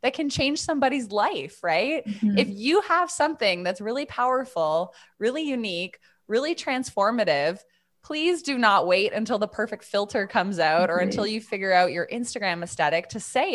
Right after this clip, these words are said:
Speaker 1: it. That is such a disservice to your dream
Speaker 2: Mm-hmm.
Speaker 1: clients. So,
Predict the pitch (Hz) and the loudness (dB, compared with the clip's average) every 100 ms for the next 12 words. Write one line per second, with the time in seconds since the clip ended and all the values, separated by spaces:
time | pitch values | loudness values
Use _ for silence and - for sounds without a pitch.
0 | - - - - 220 247 262 247 - - | 0 -2 -6 2 4 4 0 -4 -16 -20
1 | - _ _ - - 240 240 277 220 247 | -20 _ _ -8 2 2 2 -2 0 -2
2 | - 196 202 156 85 - - - 190 185 | -2 -2 0 0 -2 -6 -12 -8 -6 -4
3 | 170 165 196 190 196 214 139 135 127 110 | -4 -2 0 2 2 0 -2 -4 -6 -10
4 | - 196 170 175 | -4 2 4 4